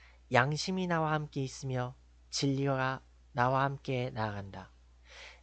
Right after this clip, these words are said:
남녀노소 구별 없이 어둡고 낡은 옛집에서 뛰쳐나와 세상 모두와 함께 즐겁고 새롭게 되살아날 것이다. 수천 년 전 조상의 영혼이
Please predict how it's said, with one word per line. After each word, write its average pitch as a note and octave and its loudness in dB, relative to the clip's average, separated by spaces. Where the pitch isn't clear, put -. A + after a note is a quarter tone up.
남녀노소 D#3+ 2
구별 C#3+ 0
없이 G#2 -6
어둡고 C3 4
낡은 C#3+ 2
옛집에서 C3 -2
뛰쳐나와 A2+ -6
세상 F3+ -2
모두와 D3+ 2
함께 B2+ -4
즐겁고 D3 0
새롭게 D#3+ -4
되살아날 A#2+ -4
것이다. - -14
수천 G3 -2
년 F3+ -2
전 D#3+ 0
조상의 D#3 -4
영혼이 B2 -4